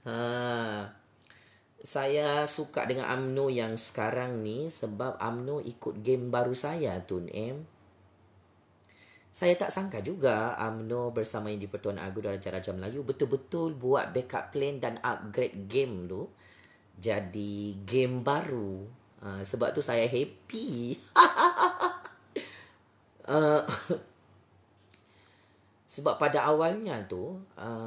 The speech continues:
macam tak nampak game tu ada upgrade. Sebab saya memang tunggu Agung dan Raja-Raja kasih checkmate Tun M ni.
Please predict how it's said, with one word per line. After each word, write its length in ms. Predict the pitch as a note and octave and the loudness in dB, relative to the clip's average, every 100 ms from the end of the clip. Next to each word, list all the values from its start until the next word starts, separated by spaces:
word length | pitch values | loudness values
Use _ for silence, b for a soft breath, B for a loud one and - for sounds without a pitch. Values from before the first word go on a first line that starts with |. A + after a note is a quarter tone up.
| A2+ A#2 A#2+ B2 _ _ _ _ _ _ _ _ _ B B B _ | -6 -8 -10 -16 _ _ _ _ _ _ _ _ _ B B B _
macam 200 | C3 - D3+ | -2 0 2
tak 160 | F3+ | 2
nampak 480 | E3 F#3+ G3 G2 A2 | 0 0 0 0 2
game 240 | B2+ B2 B2 | 0 0 2
tu 80 | |
ada 320 | - - A2 - | 4 4 2 -4
upgrade. 640 | F#2 E2+ A2+ D3 G2 D2 - _ _ _ _ _ _ _ _ _ _ _ _ _ _ _ _ _ | -6 -6 -2 0 -2 -6 -16 _ _ _ _ _ _ _ _ _ _ _ _ _ _ _ _ _
Sebab 80 | A2 | -8
saya 160 | - C3+ | -2 -2
memang 320 | C3+ C3 C3 | -2 -4 -6
tunggu 640 | C#3 D3 F#3+ - A2+ G#2 | -6 -6 -8 -6 -4 -4
Agung 320 | - A2+ A2+ A#2+ | -4 -6 -4 -2
dan 160 | A#2+ | -2
Raja-Raja 720 | B2 B2 A#2+ A#2 G#2 A2+ A2+ | 0 0 0 0 -2 -2 -2
kasih 240 | A2 A#2 A#2 | -2 -4 -4
checkmate 640 | - A#2 B2+ B2 B2 - | -4 -6 -6 -8 -8 -4
Tun 160 | B2 B2+ | -4 -2
M 240 | D#3 G3 | -4 -4
ni. 320 | A3 A2 G2 | -4 -4 -4